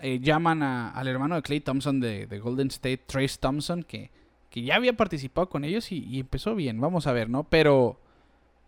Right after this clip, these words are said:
igual, están un juego de ventaja sobre San Diego,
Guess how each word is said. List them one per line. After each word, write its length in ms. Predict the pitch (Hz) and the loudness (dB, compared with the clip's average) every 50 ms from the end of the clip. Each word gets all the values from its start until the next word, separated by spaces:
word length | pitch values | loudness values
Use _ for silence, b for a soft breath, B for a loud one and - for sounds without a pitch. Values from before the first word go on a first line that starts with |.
| _ _ _ _ _ _ - | _ _ _ _ _ _ -16
igual, 300 | - 98 - - - - _ _ _ _ _ | -10 -8 -8 -8 -8 -12 _ _ _ _ _
están 480 | - 104 131 - - - 165 165 - - | -6 -6 -6 -2 2 2 2 2 2 -2
un 160 | - 160 175 | 0 0 0
juego 280 | 175 - - 175 180 180 | 2 4 6 6 8 8
de 100 | 165 151 | 6 6
ventaja 400 | 135 127 127 - 156 143 165 156 | 4 2 0 0 0 0 0 0
sobre 240 | 139 139 135 127 120 | 0 0 -2 -2 -2
San 220 | - 131 113 117 | -4 -4 -4 -2
Diego, 320 | 123 131 139 160 180 185 | 0 0 2 2 0 -2